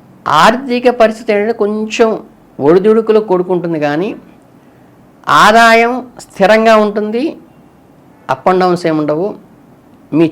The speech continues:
చేతిలో డబ్బు ఆడే విషయంలోనే కొంచెం మీరు అననుకూలత, ఇబ్బందికరం కలుగుతుంది, కానీ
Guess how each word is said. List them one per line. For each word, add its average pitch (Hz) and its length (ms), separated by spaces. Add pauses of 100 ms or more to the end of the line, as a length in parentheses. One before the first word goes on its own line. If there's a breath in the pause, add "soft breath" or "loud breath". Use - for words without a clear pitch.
(140)
చేతిలో 240 500
డబ్బు 185 440
ఆడే 190 300
విషయంలోనే 190 640
కొంచెం 180 480
మీరు 147 320
అననుకూలత, 165 800 (500 soft breath)
ఇబ్బందికరం 151 640
కలుగుతుంది, 127 540
కానీ 127 360